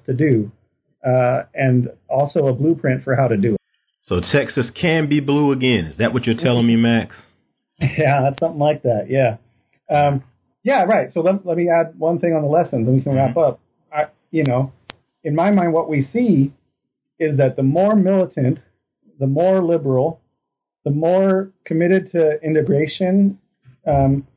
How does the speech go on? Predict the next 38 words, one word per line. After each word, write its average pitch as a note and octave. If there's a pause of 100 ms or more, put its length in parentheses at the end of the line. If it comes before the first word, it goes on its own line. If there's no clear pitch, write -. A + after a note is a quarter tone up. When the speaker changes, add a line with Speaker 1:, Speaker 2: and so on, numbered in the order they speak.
(420)
Speaker 1:
the D3
more D#3+
committed E3+
to D#3
disruptive D#3
tactics F#3 (320)
Speaker 2:
Mm-hmm. F#2
Speaker 1:
that -
this F3
coalition F3
grew, G3 (400)
the C#3+
deeper F3
it C#3
got, C#3+
the C#3
more C#3+
powerful D3+
it A#2
became. B2+ (100)
Speaker 2:
Mm. F2 (520)
Speaker 1:
That's C#3
a F#3
really F3+
important G3
lesson G#3+
for F3+
politicians C3
today, G2+
for B2+
Democratic C3+
politicians C3+
especially, A2+ (340)
and D3+
for D#3
other D#3
progressives, D3
right? A#2